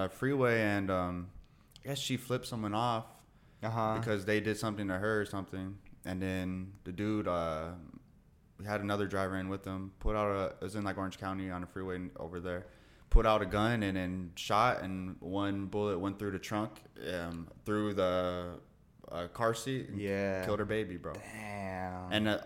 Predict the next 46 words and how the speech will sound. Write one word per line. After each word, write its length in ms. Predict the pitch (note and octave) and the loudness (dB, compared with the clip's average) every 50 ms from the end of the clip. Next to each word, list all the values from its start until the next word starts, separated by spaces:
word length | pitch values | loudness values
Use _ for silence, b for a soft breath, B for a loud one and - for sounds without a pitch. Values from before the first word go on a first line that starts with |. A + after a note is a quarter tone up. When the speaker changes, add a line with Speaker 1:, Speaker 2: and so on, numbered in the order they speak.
| - - | -4 -2
Speaker 1:
all 180 | - G#2+ A2 A2 | 2 4 4 4
from 340 | A2 - A#2+ A2+ G#2+ G#2+ G#2 G2 | 4 2 0 0 0 0 0 -2
just 380 | G2+ - - - - - - - | -4 -6 -6 -10 -12 -14 -14 -14
some 300 | - - G#2 G2 F#2+ F2+ | -10 -6 -4 -4 -2 -2
anger 400 | D2+ G2 G#2 G2+ G2 G2+ G2 G2 | -2 0 0 2 2 2 2 4
on, 220 | F#2+ F#2+ F#2 F2+ - | 2 2 2 0 -2
on 160 | - F#2 F2+ | -4 -4 -4
a 40 | E2+ | -6
freeway. 640 | - - - A2 G#2+ G#2 F#2+ F#2 F2+ F2 E2+ - - | -6 -4 -2 0 2 2 2 2 2 2 2 2 0
Speaker 2:
Yeah, 180 | D#3 D#3 D3 | 0 0 0
like, 220 | C#3 C3+ B2+ B2 - - | 2 0 0 -2 -4 -6
all 160 | - C#3+ D3+ | -6 -6 -6
for 200 | C#3+ - D#3 C3+ | -2 0 2 2
what? 420 | A#2+ A2+ A#2+ C3+ D3+ D3 C#3 - - - - - - - | 2 4 4 4 4 4 2 0 -2 -8 -16 -18 -8 0
You 120 | - - G2+ | 2 6 6
know 100 | G2+ G2+ | 8 8
what 80 | F#2+ F#2+ | 8 8
I 60 | F#2 F2+ | 8 6
Speaker 1:
Yeah. 80 | - | 6
Speaker 2:
mean? 260 | C3 C3+ C#3+ D3+ D#3 C#3+ | 4 4 2 2 2 0
Like, 320 | B2 A#2 A2+ G2 G2 b b b b b b b b b - - - - - | 0 0 -2 -2 -6 b b b b b b b b b -20 -20 -20 -16 -8
just 240 | - C3+ C3+ A#2+ - - | -4 -4 -2 -2 2 4
all, 240 | - C3+ C#3+ D3+ - | 8 10 10 10 10
it 140 | - D3+ C3+ | 10 6 4
just 160 | D3 D3 C#3 | 4 2 2
happened 400 | - D3 C#3+ C#3+ C#3+ D3 C#3 C3 | 4 6 6 6 6 4 4 4
in 300 | B2 A#2+ A#2 G2+ F#2+ F#2+ - - - - - - - | 4 4 4 2 -2 -6 -12 -18 -20 -20 -20 -12 -6
the 100 | A2 B2 | -6 -2
blink 260 | A2 A2 C#3 C#3+ C3+ | 2 2 2 4 4
of 100 | D3 C3 | 4 4
an 100 | B2 A#2+ | 6 6
eye, 160 | B2 A#2 A2 G#2 | 6 6 6 4
you 160 | G#2 G#2 G#2 | 4 2 2
know? 140 | G#2 G#2+ A2 | 2 4 6
Speaker 1:
And 80 | A#2 B2 | 8 8
all 160 | A2 B2 C3+ C#3+ | 10 10 10 8
of 80 | C#3 C#3 | 8 8
it, 100 | C3 C3 | 6 6
dude, 200 | D3 D3 C#3+ - | 4 2 4 6
all 160 | A2 A#2+ B2+ | 6 6 6
of 60 | B2+ | 6
it 80 | C3 B2+ | 6 2
started 460 | C3 - - A#2+ A#2+ A#2 A#2 A#2 G#2+ G#2+ | 4 6 8 8 8 8 6 4 2 2
in 120 | G#2+ G#2 | 2 2
the 100 | G2 F#2+ | 2 2
head. 280 | G2+ G#2+ G#2 F#2 - | 2 2 2 2 0